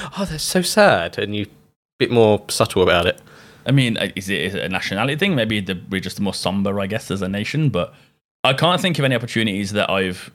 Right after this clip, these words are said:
Speaker 2: been that excited for that have only come up because someone else couldn't do it.
Speaker 1: Yeah.
Speaker 2: I've either been successful in the opportunity I wanted or not.
Speaker 1: Yeah.
Speaker 2: I don't think, I've never been, like, second choice and then you win by default.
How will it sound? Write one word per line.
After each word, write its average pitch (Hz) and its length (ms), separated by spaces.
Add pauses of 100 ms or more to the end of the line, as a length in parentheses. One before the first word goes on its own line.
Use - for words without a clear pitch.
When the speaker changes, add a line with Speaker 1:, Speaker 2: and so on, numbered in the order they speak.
(120)
Speaker 2:
been 98 160
that 98 140
excited 92 400
for 87 240
that 78 140
have - 60
only 101 240
come 101 200
up - 180 (400)
because 98 260
someone 98 240
else 90 220
couldn't - 300
do 117 100
it. - 160 (480)
Speaker 1:
Yeah. 104 60
Speaker 2:
I've 107 120
either 113 160
been 107 220
successful 127 480
in 107 160
the 95 80
opportunity 92 340
I 85 40
wanted 80 360
or 82 160
not. 90 360 (240)
Speaker 1:
Yeah. 104 180
Speaker 2:
I 101 60
don't 101 100
think, 113 140
I've 110 100
never 117 140
been, 107 140
like, 95 240 (300)
second 104 380
choice 95 360
and 92 100
then 90 120
you 90 160
win 95 260
by 90 100
default. - 360